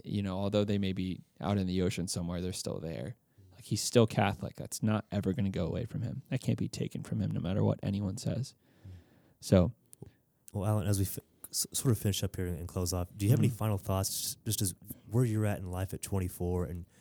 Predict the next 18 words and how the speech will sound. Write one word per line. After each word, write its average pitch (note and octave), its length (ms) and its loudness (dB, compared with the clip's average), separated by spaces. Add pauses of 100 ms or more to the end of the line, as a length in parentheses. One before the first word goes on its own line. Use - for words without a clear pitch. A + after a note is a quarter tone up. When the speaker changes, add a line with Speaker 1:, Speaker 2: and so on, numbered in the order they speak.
(540)
Speaker 2:
where - 340 -2
you F#2+ 120 2
see F2 200 -2
yourself, F2+ 760 -4 (100)
or E2+ 80 -8 (140)
what F#2+ 180 0
advice F2+ 340 -2
you G2 60 0
would F#2 80 -2
have F#2 100 -2
to F2+ 80 -4
young F#2 120 0
adults F#2+ 280 2
in, G2 140 -6
in F#2 120 -6
your G2 160 2
shoes G2 280 0
too? G2 380 -2